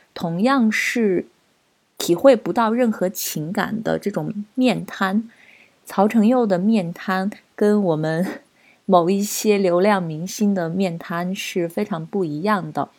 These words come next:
嗯，我们在看剧的过程中呢，其实是可以看到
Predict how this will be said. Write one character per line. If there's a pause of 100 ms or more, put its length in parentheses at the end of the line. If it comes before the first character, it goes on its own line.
(340)
嗯，
我
们
在
看
剧
的
过
程
中
呢， (420)
其
实
是
可
以
看
到